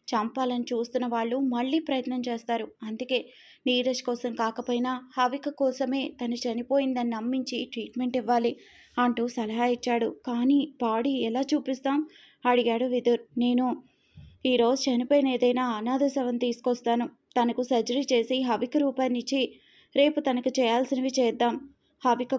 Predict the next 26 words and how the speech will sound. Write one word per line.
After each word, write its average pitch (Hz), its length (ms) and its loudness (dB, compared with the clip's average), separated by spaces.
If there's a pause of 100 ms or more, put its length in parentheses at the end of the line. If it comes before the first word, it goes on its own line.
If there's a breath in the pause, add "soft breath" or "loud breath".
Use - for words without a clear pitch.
కోలుకున్నాకే 262 840 4 (240)
మనం 240 200 0 (160)
ఏమైనా 262 440 6
చేయగలం. 233 480 0 (220)
పైగా 240 380 4 (540 soft breath)
తనను 254 320 2 (180)
చంపాలని 269 640 2
చూసింది 254 440 0
ఎవరో 285 300 4
కూడా 262 300 2 (240)
మనకు 240 260 0
తెలియదు 240 380 2
కాబట్టి 240 460 0 (420 loud breath)
ఇక 262 180 4
ట్రీట్మెంట్ 247 520 0
ఇక్కడ 269 280 0
జరగడం 247 460 0
కూడా 240 220 0 (100)
సేఫ్ 240 340 0
కాదు." 240 360 2 (1200)
అలా 240 280 4 (380)
ఆ 247 180 4
రోజు 254 300 2
హవికను 247 560 0
ఆశ్రమానికి 247 640 0
మార్చి 233 440 0